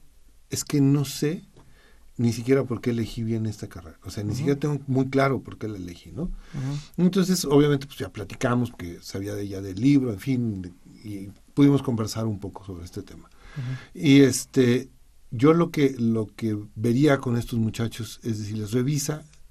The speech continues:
Speaker 1: a ver, ¿qué tan a gusto estás con tu propia identidad, con quién eres?
Speaker 2: Ujú.
Speaker 1: ¿Sí te ves? O sea, ¿sí te imaginas?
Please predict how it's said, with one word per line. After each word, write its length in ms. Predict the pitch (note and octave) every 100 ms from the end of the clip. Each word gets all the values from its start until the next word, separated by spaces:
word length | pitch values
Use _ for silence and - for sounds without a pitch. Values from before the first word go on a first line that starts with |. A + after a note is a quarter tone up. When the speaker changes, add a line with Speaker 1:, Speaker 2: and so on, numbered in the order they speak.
| - -
Speaker 1:
a 80 | A2+
ver, 180 | G#2 F#2
¿qué 140 | -
tan 200 | C3+ C#3+
a 40 | C#3+
gusto 240 | C3 C3+
estás 280 | A#2 B2 A2+
con 180 | - G#2
tu 160 | - F#2+
propia 320 | A#2 G#2+ A2+
identidad, 420 | F#2+ F2+ F#2+ G#2
con 180 | - G#2
quién 260 | F#2+ A2+ A2
eres? 500 | G#2+ B2+ C#3 - _ _ - A#2 A2
Speaker 2:
Ujú. 100 | B2
Speaker 1:
¿Sí 220 | D#3 E3+
te 180 | E3 A#2+
ves? 380 | G#2 G#2+ C3+
O 60 | A2+
sea, 160 | - G#2
¿sí 160 | D3
te 120 | C#3
imaginas? 680 | E3+ A#2+ F#2 B2 A2+ B2 D3+